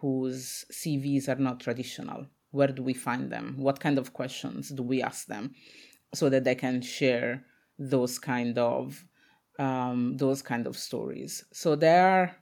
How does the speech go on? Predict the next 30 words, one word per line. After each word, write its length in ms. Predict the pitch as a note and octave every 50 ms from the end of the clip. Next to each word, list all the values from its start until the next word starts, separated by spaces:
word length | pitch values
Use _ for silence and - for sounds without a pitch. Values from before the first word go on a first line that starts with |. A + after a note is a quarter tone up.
| _ _ -
we 160 | E3 E3+ F3
are 340 | F3 E3+ E3+ D3+ - - - _ _ _ _ - F#3
slowly 580 | D3 D3+ D#3+ E3+ E3 D#3 D3 C#3+ C3 B2 B2 - - - _ - C#3+
going 840 | C#3 D#3 D3+ D3 C#3+ C#3 C#3 C3+ C3 C3 D3 F3 A3 G#3 A3+ A3+ -
<laughs> 0 |
towards 500 | - G3 A3+ F3+ D3+ D#3 D3+ D#3 D3 D3
a 40 | C3+
different 540 | C3 C#3 C#3 C#3 - C#3 C3 B2+ B2 B2 -
way 460 | C3 B2+ B2+ A#2 A#2 B2 B2+ C3+ - -
of 280 | - B2 A#2+ A#2+ A#2
employing 440 | B2 B2 B2 B2 B2+ B2+ A#2+ A#2 A#2+
people. 600 | B2 - B2 A2+ - - - - - - - - - - - - - - _ _
But 460 | - B2+ B2+ C3+ B2+ B2 A#2+ - - _
yeah, 380 | - C#3+ C#3 B2 A2+ A2 - - - _ _ _ _ _ _ -
I 140 | C3+ C#3 C3+
do 160 | C3 C#3 C#3
agree 260 | C3 B2+ C3+ C3 B2+
with 180 | B2 B2+ B2 B2+
you 200 | C3 B2 A#2+ B2
that 460 | A#2+ B2+ A#2+ B2 A#2+ A2+ - - - - _ _ _ _ _ _ _ _ _ _ _ _ _ _ _ _ _ _ _ _ _ _ _ _ -
the 160 | D3+ D3 D3+ C#3
traditional 560 | C#3 D3 C3+ C3+ C3+ C3+ - - C3+ B2+ B2+
way 220 | B2+ C3 B2 B2+
of 160 | B2+ B2 B2
doing 220 | C3 C3 B2 B2 B2
C 180 | - - C3
V 320 | A#2+ B2 B2 A#2+ A#2 A#2 -
is 160 | - C3 B2+
not 240 | C#3+ C3+ B2 A#2+ A#2+
enough 460 | B2 A#2+ A#2+ A2+ - D3+ - - -